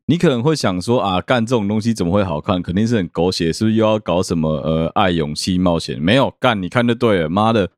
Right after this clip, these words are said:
《崩坏梦王国》就是从头到尾围绕着那个很北蓝的公主的故事，你会觉得说：“哦，原来公主也是凡人，原来公主也会有这些烦恼，原来公主可以这么给小。”就看就对了，干，真的很爽。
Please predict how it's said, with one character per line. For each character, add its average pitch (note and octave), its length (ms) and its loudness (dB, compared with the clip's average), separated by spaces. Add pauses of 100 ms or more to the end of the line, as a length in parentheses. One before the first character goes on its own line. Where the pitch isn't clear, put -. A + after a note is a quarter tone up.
《崩 B2+ 100 2
坏 D3 120 4
梦 D#3 120 0
王 B2+ 220 2
国》 A2 180 2
就 B2 80 2
是 C#3 80 2
从 A2+ 200 0
头 G#2+ 100 2
到 A2+ 240 2
尾 E2+ 120 0
围 F#2 60 2
绕 A2+ 160 2
着 G2 120 0
那 G#2 100 0
个 G2 80 -2
很 G2 220 0
北 E2+ 120 2
蓝 D#2 140 0
的 E2 80 0
公 G2 240 0
主 F2 160 -2
的 C#2 80 0
故 D#2+ 240 -4
事， D2+ 240 -2
你 E2+ 140 0
会 C3 120 4
觉 G#2 220 -2
得 G2+ 100 2
说 G#2+ 240 0 (140)
：“哦， A2+ 220 0 (320)
原 A2 160 2
来 C3 160 2
公 C#3+ 260 0
主 A#2 180 -4
也 E2+ 160 2
是 A#2+ 160 0
凡 F2 300 -2
人， E2+ 180 2
原 F#2+ 140 0
来 G#2 80 0
公 A#2+ 260 0
主 G#2+ 160 -4
也 D2+ 60 -2
会 A2+ 80 2
有 F#2+ 80 2
这 F#2 140 0
些 G2 80 2
烦 D#2 240 -4
恼， D#2 140 -2
原 G2 100 2
来 G#2 80 2
公 B2+ 240 0
主 G2+ 160 -4
可 F2+ 80 0
以 G2 40 2
这 G#2+ 80 -2
么 G#2 120 0
给 C#2+ 160 -2
小。” C#2 420 -6
就 B2+ 140 0
看 D#3+ 200 -2
就 D3+ 80 -2
对 C#3+ 200 2
了， F2+ 60 0
干， C3 200 0
真 C#3 100 -2
的 C#3 60 0
很 G#2 140 -2
爽。 D2+ 280 -2